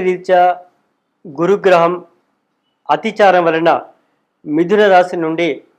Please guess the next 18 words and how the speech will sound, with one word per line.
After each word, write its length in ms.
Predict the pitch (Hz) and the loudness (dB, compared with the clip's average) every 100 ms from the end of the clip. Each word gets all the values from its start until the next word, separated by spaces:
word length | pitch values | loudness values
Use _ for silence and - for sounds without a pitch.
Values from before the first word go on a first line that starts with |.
| _ _ - | _ _ -8
కర్కాటక 480 | 156 156 202 190 185 165 | -8 -4 -2 -2 -2 -2
రాశికి 360 | 156 156 - 147 135 _ _ _ _ - | -2 -4 -10 -10 -10 _ _ _ _ -6
ప్రయాణించే 500 | 160 160 165 160 156 156 | 0 4 4 2 -2 -4
సమయం 240 | 147 156 151 | -4 -4 -4
ఇది. 140 | 147 170 170 _ _ _ - 151 | -4 -4 -6 _ _ _ -8 -6
అక్టోబర్ 400 | - 196 190 - | 0 0 0 0
పద్దెనిమిది, 540 | 165 165 185 185 180 196 202 _ _ _ | -2 0 -4 -2 0 0 -2 _ _ _
పంతొమ్మిది 440 | 160 165 175 170 170 165 | -6 -4 -4 -4 -4 -4
తేదీల 280 | 160 160 160 | -4 -2 0
లగాయతు, 420 | 156 165 170 175 180 180 _ _ _ - 151 | 0 0 0 -2 -4 -6 _ _ _ -8 0
నవంబర్ 340 | 185 190 190 170 | 0 0 0 0
పదకొండు 320 | 165 175 170 | -2 -2 -2
వరకు 180 | 165 165 156 | -2 -4 -6
కూడా 180 | 156 156 131 - _ _ - 139 | 0 0 0 -8 _ _ -20 -4
గురుగ్రహం 500 | 165 185 180 165 165 135 - _ _ _ 160 | -2 0 2 2 2 -2 -10 _ _ _ -4
కర్కాటక 500 | 156 - 190 185 185 | -4 0 0 2 0
రాశిలో 380 | 165 160 165 165 170 - _ _ - | 0 0 -2 0 0 -4 _ _ -10
సంచరించేటటువంటి 920 | 160 175 185 170 165 160 151 151 151 | -8 -6 -6 -6 -2 -2 -2 -8 -8